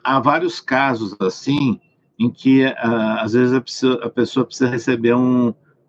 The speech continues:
um chamado forte, um impacto. Se a gente fizer um exercício de memória, provavelmente cada um de nós pode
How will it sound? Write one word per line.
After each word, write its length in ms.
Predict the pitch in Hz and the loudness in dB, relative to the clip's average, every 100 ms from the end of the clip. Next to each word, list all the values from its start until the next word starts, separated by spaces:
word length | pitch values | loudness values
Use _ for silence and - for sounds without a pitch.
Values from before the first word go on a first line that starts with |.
| _ - | _ -6
um 100 | 117 | -4
chamado 540 | - 127 120 127 127 | -2 -2 0 0 0
forte, 520 | 131 - 107 95 - 117 | -2 0 0 0 -2 0
um 120 | 120 | 2
impacto. 640 | 123 - 101 - _ _ _ - - _ _ _ | 2 0 -2 -4 _ _ _ -20 -20 _ _ _
Se 180 | - 131 | -2 0
a 40 | |
gente 240 | 120 135 - | 0 -2 -2
fizer 320 | 127 113 120 | 0 0 0
um 20 | |
exercício 600 | 110 110 107 - 113 - | 0 0 -2 -4 -6 -2
de 80 | 107 | 0
memória, 480 | 107 95 101 113 120 | 0 0 0 -2 -4
provavelmente 800 | - 143 135 117 110 113 117 - | -2 -2 0 -2 0 -2 -4 -6
cada 280 | 131 123 131 | -6 -2 -2
um 60 | |
de 160 | 110 104 | 0 2
nós 300 | 104 117 - | 2 0 -4
pode 500 | - 110 107 110 | -4 -4 -4 -8